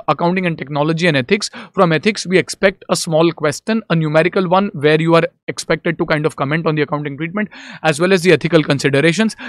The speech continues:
You can put it in a standardized format. Like in ethics, you will have four parts. You will say that first, what should be the appropriate accounting treatment? Second,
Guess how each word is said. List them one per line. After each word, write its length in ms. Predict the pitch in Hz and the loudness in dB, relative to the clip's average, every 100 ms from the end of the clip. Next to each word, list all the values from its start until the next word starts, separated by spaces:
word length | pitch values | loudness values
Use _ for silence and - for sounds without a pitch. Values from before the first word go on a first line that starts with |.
| 190 | -6
You 80 | 190 | -2
can 180 | 202 | -2
put 180 | 170 190 | -2 -4
it 120 | 220 | 0
in 80 | 220 | 2
a 60 | 208 | 2
standardized 580 | - 165 196 208 196 - | 0 0 2 4 2 2
format. 440 | 156 165 165 139 | 4 6 6 2
Like 180 | 160 156 | 2 2
in 120 | 156 | 0
ethics, 320 | 143 - 202 | 0 -2 -2
you 80 | 208 | 0
will 120 | 185 | 2
have 140 | 165 165 | 2 0
four 260 | - 185 | 2 2
parts. 420 | 185 - 151 131 | 2 2 0 0
You 80 | 165 | -4
will 80 | 156 | -4
say 200 | 160 190 - - 196 - | 0 -2 -4 -12 -12 4
that 180 | 170 160 | 4 4
first, 340 | - 185 - | 4 4 4
what 220 | 151 156 | 0 2
should 200 | - 180 | 0 -2
be 80 | 190 | 2
the 80 | 175 | 4
appropriate 480 | 135 165 170 190 185 | 4 2 4 4 4
accounting 360 | 175 185 185 | 2 0 0
treatment? 340 | 175 175 185 175 - _ | -4 -4 -6 -8 -16 _
Second, 520 | - - 175 208 208 | -4 2 4 4 2